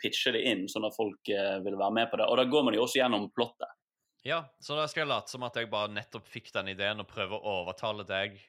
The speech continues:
Speaker 2: om å lage sketsjen, for
Speaker 1: Det,
Speaker 2: eksempel.
Speaker 1: det du gjør, sant? Du ser for meg, jeg er Eirik Ingstad, vår sjef og prosjektleder.
Speaker 2: Shout out til
Speaker 1: Jeg er
Speaker 2: Eirik Ingstad.
Speaker 1: mister Big.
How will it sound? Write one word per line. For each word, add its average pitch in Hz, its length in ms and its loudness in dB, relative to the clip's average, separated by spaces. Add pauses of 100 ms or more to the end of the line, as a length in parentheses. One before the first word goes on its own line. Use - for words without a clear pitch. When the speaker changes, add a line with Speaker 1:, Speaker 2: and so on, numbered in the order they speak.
Speaker 2:
om 98 120 -10
å 95 60 0
lage 90 260 -2
sketsjen, 107 340 -10
for 135 120 -6
Speaker 1:
Det, 127 100 -8
Speaker 2:
eksempel. 127 400 2
Speaker 1:
det 135 120 6
du 127 60 10
gjør, 113 300 8
sant? 120 160 4
Du 120 80 2
ser 127 120 -2
for 139 220 2
meg, 113 220 2
jeg 123 260 6
er - 60 8
Eirik 104 460 2
Ingstad, 113 500 2
vår 107 180 2
sjef 123 420 2
og 104 80 -10
prosjektleder. 110 580 2
Speaker 2:
Shout - 20 0
out 135 200 0 (160)
til 123 100 -4
Speaker 1:
Jeg 120 40 6
er 131 120 6
Speaker 2:
Eirik 139 260 0
Ingstad. 123 360 -8
Speaker 1:
mister 113 360 2
Big. 131 360 4